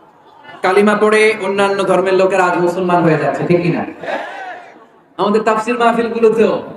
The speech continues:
অনেক হিন্দু ভাইরা কালিমা পড়ে মুসলমান হয়, আপনারা শুনছেন? আলহামদুলিল্লাহ করবেন না? গোটা বিশ্বের সবচেয়ে নির্যাতিত ধর্মের নাম হচ্ছে ইসলাম, সবচেয়ে নিষ্পেষিত, খালি মাইর খায়।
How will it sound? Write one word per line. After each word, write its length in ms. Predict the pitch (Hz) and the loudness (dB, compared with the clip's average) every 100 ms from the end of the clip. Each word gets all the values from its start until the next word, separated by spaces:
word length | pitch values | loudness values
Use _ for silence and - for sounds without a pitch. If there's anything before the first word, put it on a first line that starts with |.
| - - - - | -20 -20 -20 -12
অনেক 200 | 175 196 196 | -4 -4 0
হিন্দু 280 | 214 220 202 | 2 4 4
ভাইরা 220 | 190 185 | 4 2
কালিমা 360 | 185 190 190 | 2 0 0
পড়ে 160 | 190 190 | 0 0
মুসলমান 480 | 180 - 180 175 160 | 0 -2 -2 -2 0
হয়, 200 | 151 143 | 0 0
আপনারা 240 | - 175 | 0 0
শুনছেন? 380 | 180 185 196 208 - - - - - - - - - - 147 | 0 0 -2 -2 -8 -18 -20 -20 -20 -20 -20 -20 -20 -12 -6
আলহামদুলিল্লাহ 460 | 165 175 180 175 | -6 -4 -6 -4
করবেন 180 | 180 190 | -2 -2
না? 140 | 202 214 - - - 277 - 254 - - - - - - - _ _ _ - | -2 -6 -12 -18 -12 -10 -8 -6 -8 -8 -12 -14 -18 -20 -20 _ _ _ -4
গোটা 180 | 175 190 | -2 0
বিশ্বের 300 | 202 202 208 | -2 -4 -4
সবচেয়ে 360 | 214 208 220 | -4 -2 -2
নির্যাতিত 440 | 208 196 220 220 214 | 0 0 -2 0 0
ধর্মের 320 | 190 190 202 | 2 2 2
নাম 260 | 196 190 | 2 2
হচ্ছে 220 | 190 185 175 | 0 0 0
ইসলাম, 320 | 170 156 - - - _ _ _ _ _ _ - | 0 -4 -6 -16 -20 _ _ _ _ _ _ -4
সবচেয়ে 340 | 214 220 220 202 | -2 0 0 -2
নিষ্পেষিত, 580 | 214 - 202 190 170 | -2 -4 -4 -2 -2
খালি 160 | 165 190 | 2 2
মাইর 240 | 185 185 | 2 0
খায়। 180 | 175 - | 0 -4